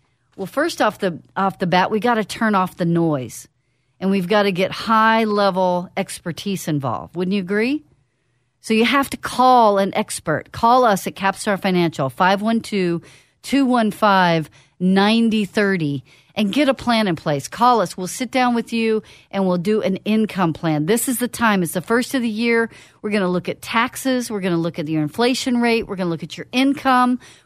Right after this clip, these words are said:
We're gonna look at, obviously, at your investments, legacy if you wanna leave it. We're gonna look at what is your lifestyle choices you're gonna make in retirement. Well, if you're counting on the stock market, as I've said, it's a little scary. So call me at five one two,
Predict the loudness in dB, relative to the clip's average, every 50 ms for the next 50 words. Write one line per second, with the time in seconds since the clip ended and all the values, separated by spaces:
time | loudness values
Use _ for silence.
0 | _ _ -6 -4 -2 -2 -4 -4 -4 -6 -2 0 0 2 2 0 -2 -2 -2 -2
1 | -2 0 0 0 0 0 0 2 2 0 0 0 -2 -2 0 0 0 -2 -4 -10
2 | -14 -16 _ _ _ _ _ -14 _ 0 2 2 2 2 2 0 0 0 -2 -2
3 | 0 0 0 0 0 0 0 0 0 -2 -2 -2 0 0 -2 -2 -2 -6 -12 _
4 | _ _ _ _ -4 -2 0 0 0 0 0 0 -2 -2 -2 -4 -4 -4 -4 0
5 | 0 2 2 0 -2 -2 -2 -2 0 2 2 2 2 0 0 -2 0 0 0 -2
6 | -2 -2 -2 -2 0 -2 -4 -4 -4 -4 -2 -2 -2 0 0 0 -2 -2 -4 -6
7 | -8 -8 -6 -4 -2 -2 0 0 -2 -2 -4 -6 -8 -12 _ _ _ _ _ _
8 | _ _ -4 -4 -2 -2 -4 -4 -2 0 2 2 4 4 2 2 0 -2 -2 -4
9 | -4 0 2 2 2 2 0 -2 -2 0 -2 -2 -2 0 0 -2 -2 -2 -6 -4
10 | 0 0 2 2 2 0 -2 -4 -6 -14 _ _ _ _ _ -4 -2 -2 -2 -2
11 | -4 -2 0 0 2 2 2 0 -2 -4 -10 _ _ _ _ _ _ _ _ _
12 | _ _ _ _ _ _ _ _ _ _ _ _ _ _ _ _ _ _ -2 -2
13 | -2 -2 0 2 4 4 6 4 4 2 2 0 -2 0 2 4 4 4 4 2
14 | 2 2 2 0 -2 -2 -2 0 0 2 2 0 0 -2